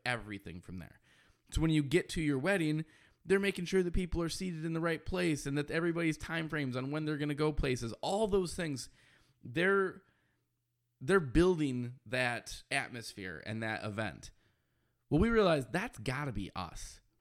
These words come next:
When people are putting these large events together and booking out our entire facility, we've gotta get it so that everybody's engaged and being interactive and having fun, and there's no massive lag times and long waits, and,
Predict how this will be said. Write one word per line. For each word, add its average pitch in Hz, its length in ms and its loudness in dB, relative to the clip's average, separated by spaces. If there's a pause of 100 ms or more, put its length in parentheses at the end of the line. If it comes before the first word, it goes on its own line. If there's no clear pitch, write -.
(280)
When 139 120 2
people 226 220 10
are 185 40 4
putting 160 280 12
these 131 180 0
large 127 300 2
events 117 300 -2
together 139 340 2
and 117 120 0
booking 127 280 0
out 131 160 -2
our 104 100 -4
entire 107 340 -4
facility, 107 640 -2 (960)
we've 190 160 4
gotta 208 220 2
get 160 160 -2
it 143 120 -2
so 127 240 -2
that 120 300 -2 (340)
everybody's 151 480 4
engaged 135 680 0
and 107 120 -2
being 143 200 2
interactive 131 760 0
and 107 80 -6
having 143 420 0
fun, 120 440 -2 (320)
and 139 120 4
there's 147 200 2
no 160 420 6 (420)
massive 131 560 0
lag 123 320 2
times 127 460 -2
and 101 160 -4
long 131 400 2
waits, 120 540 0
and, 107 500 -2